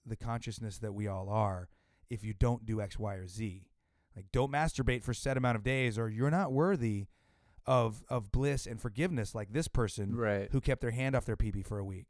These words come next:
Speaker 2: Right.
Speaker 1: And my whole thing is, like, anything one chooses to do in a mode of self-denial or sacrifice in order to potentiate their own prayers to the universe is true for them,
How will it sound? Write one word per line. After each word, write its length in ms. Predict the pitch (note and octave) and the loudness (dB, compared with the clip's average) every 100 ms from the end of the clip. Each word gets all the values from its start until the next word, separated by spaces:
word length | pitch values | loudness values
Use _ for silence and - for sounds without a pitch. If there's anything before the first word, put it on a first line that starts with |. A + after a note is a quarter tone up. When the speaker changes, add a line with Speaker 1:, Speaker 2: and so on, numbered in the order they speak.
| - | -4
Speaker 2:
Right. 260 | A2 G2 - _ _ - | -2 -2 -6 _ _ -6
Speaker 1:
And 140 | C3+ C3+ | -2 0
my 120 | D#3 | 2
whole 160 | G3 C#3+ | 2 2
thing 160 | C#3 | 2
is, 120 | B2 A#2 | 0 0
like, 320 | A2 G2+ - _ _ _ _ _ _ _ _ _ _ _ _ _ _ | 0 -2 -10 _ _ _ _ _ _ _ _ _ _ _ _ _ _
anything 380 | A#2 B2 B2 C3 | -6 -4 -4 -2
one 140 | C3+ C3 | -2 -4
chooses 480 | - B2 C3+ C3 - | -4 -4 -4 -10 -8
to 220 | B2+ B2 | -4 -4
do 600 | G#2+ A#2 A2 G#2+ G#2 A2+ | -2 0 0 0 -2 -6
in 120 | A2+ G#2 | -8 -8
a 40 | |
mode 260 | G2 G#2+ A2+ | -4 -2 -4
of 80 | |
self-denial 640 | - A2+ A2+ A#2+ A#2 B2+ C3+ | -4 -6 -4 -4 -4 -4 -4
or 80 | C3 | -6
sacrifice 880 | - A#2 G#2+ G2+ G#2+ G2+ G2 F#2+ - | -6 -4 -4 -8 -8 -6 -6 -10 -12
in 120 | G#2+ | -10
order 220 | G#2 G#2 | -8 -8
to 120 | G2+ G#2 | -6 -2
potentiate 680 | G#2 B2 A#2+ A#2+ B2+ B2 | 0 0 -4 -4 -6 -6
their 160 | G#2 G2+ | -8 -4
own 200 | A2+ A#2+ | -4 -2
prayers 340 | - A#2 A#2+ | -2 -2 -4
to 100 | - | 0
the 100 | A#2 | -2
universe 720 | A#2 D#3 G#3 G#2 F#2+ F#2+ - - _ _ _ - | 0 0 2 0 -2 -6 -10 -20 _ _ _ -12
is 140 | A2+ | -10
true 260 | - D#3 A3 | -4 0 0
for 180 | - G#2+ | 0 -4
them, 380 | G2 F#2 F#2+ | -2 -4 -6